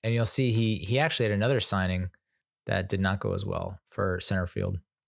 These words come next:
In Dece-, December twenty sixteen, he traded Tyler Thornburg to Boston for Josh Pennington, Mauricio Dubon,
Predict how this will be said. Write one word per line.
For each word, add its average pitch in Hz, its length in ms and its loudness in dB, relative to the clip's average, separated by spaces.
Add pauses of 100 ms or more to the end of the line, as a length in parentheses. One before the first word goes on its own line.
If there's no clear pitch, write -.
(460)
In 113 60 2
Dece-, 110 480 0
December 143 320 2
twenty 127 240 0
sixteen, 120 360 0
he 110 60 0
traded 110 320 0
Tyler 117 300 0
Thornburg 110 680 0
to 104 180 0
Boston 104 520 0
for 98 140 -2
Josh 104 340 0
Pennington, 110 420 -2
Mauricio 104 720 0
Dubon, 107 460 2